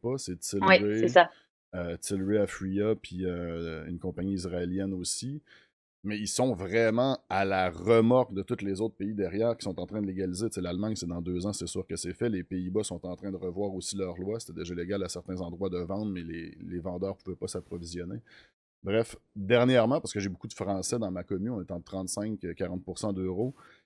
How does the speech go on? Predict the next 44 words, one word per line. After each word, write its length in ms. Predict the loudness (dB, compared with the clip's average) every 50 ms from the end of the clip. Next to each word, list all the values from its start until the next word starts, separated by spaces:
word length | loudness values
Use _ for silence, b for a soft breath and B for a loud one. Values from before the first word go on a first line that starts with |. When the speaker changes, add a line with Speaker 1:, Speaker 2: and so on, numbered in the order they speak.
| B _ -2
Speaker 1:
ils 80 | -2
nous 80 | -2 -2
disent 240 | -2 -2 -4 -2 -2
tout, « 100 | -4 -2 -2
Ah, 100 | -2 -4
vous 140 | -2 -4
êtes 60 | -4 -2
chanceux, 580 | -2 -2 -2 -4 -2 -2 0 0 0 0 2
bordel ! » 400 | 0 0 0 0 0 0 0 0 -2
Puis 160 | -2 -2 0
on, 100 | 0 0
ils 80 | 0
nous 160 | 0 0 0 -2
écoutent 220 | -2 0 4 6
chialer 400 | 6 6 6 6 6 6 6 6
dans 160 | 6 6 6
les, 140 | 6 4 4 4
euh, 280 | 4 4 2 2 2
ils 40 | 2
nous 140 | 2 0 0
écoutent 160 | 0 0 0
chialer 300 | 0 2 2 4 4 4
dans 100 | 2 2
mes 140 | 0 0 -2
vidéos. « 300 | -2 0 2 2 2 2
Ah, 200 | 2 0 0 0 0
putain, 340 | -2 -2 0 2 4 4 4
tu 140 | 2 0 -2
chiales, 300 | 0 4 4 4 4 4
mais, 120 | 4 2 2
euh, 180 | 2 2 2 2
nous, 100 | 2 4
c'est 160 | 6 4 6
illégal 460 | 6 4 6 8 10 10 10 10 8
et 20 |
on 80 | 6 0
peut 120 | 0 0
rien 120 | 0 2 2
avoir ! » 420 | 2 4 6 8 8 8 8 6 4
Ben, 60 | 2
je, 140 | 0 -2 -2
ouais, 180 | 0 0 0
je 120 | 2 0 0
sais. 180 | 2 0 0